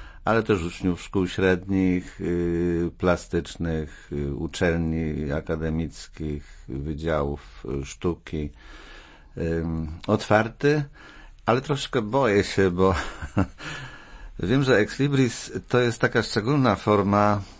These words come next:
mm, grafiki i jest to takie małe dzieło sztuki. Bardzo lubię ekslibrisy. W posiadaniu biblioteki w ogóle jesteśmy, mamy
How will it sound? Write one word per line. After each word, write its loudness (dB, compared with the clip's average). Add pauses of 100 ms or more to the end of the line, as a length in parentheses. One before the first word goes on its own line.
mm, -2
grafiki 0
i 0
jest 0
to -4
takie -2
małe 2
dzieło 4
sztuki. -2 (720)
Bardzo 2
lubię 4
ekslibrisy. 0
W -14
posiadaniu 0
biblioteki 0
w -2
ogóle 0
jesteśmy, -2
mamy 0